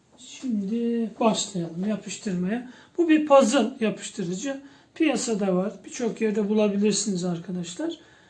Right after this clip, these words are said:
Biz puzzle'ı yapıştırdıktan sonra, daha sonra, e,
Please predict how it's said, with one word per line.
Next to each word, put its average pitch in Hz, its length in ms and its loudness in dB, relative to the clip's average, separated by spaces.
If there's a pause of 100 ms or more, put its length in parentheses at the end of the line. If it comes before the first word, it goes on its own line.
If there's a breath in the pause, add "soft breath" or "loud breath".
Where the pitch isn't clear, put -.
(760 soft breath)
Biz 294 320 4
puzzle'ı 262 420 2
yapıştırdıktan 226 840 -2
sonra, 190 400 -4
daha 277 220 0
sonra, 240 520 0 (400 loud breath)
e, 269 80 -6